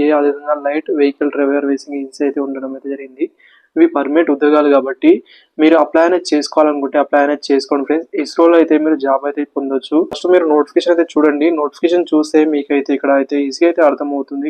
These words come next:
క్వాలిఫికేషన్ కావచ్చు, మిగతా కూడా ఈజీగా అయితే అర్థమవుతుంది అనమాట. లాస్ట్ డేట్ అయితే ఆగస్టు ట్వంటీ సిక్స్ వరకు అయితే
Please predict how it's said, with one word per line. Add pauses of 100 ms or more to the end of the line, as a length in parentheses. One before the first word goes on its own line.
(120)
క్వాలిఫికేషన్
కావచ్చు, (140)
మిగతా
కూడా
ఈజీగా
అయితే
అర్థమవుతుంది
అనమాట. (760)
లాస్ట్
డేట్
అయితే (160)
ఆగస్టు
ట్వంటీ
సిక్స్
వరకు
అయితే